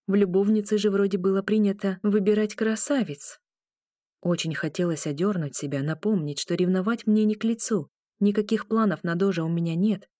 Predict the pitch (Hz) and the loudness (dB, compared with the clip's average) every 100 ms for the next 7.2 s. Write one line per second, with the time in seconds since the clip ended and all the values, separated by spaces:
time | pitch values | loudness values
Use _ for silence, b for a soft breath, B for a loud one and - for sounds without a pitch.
0 | - 143 135 131 131 - 202 214 208 _ | -8 -4 -2 -2 -4 -4 -2 -4 -6 _
1 | _ _ _ _ _ - 151 143 - 170 | _ _ _ _ _ -8 -6 -6 -2 0
2 | 165 151 143 151 151 143 139 135 135 160 | 0 0 -2 -4 -4 -4 -2 -4 -2 -4
3 | 185 - _ - 190 - 196 202 226 214 | -6 -8 _ -6 -4 -2 0 2 2 0
4 | 202 - 233 226 208 196 196 - 208 196 | -2 -6 -4 -2 0 0 -2 0 2 2
5 | 220 202 190 214 220 - 208 202 208 208 | 2 2 0 0 -4 -2 -2 0 0 0
6 | 202 - 202 208 208 202 196 - 165 120 | -2 -2 0 2 2 0 -4 -4 -6 -6
7 | 135 | -8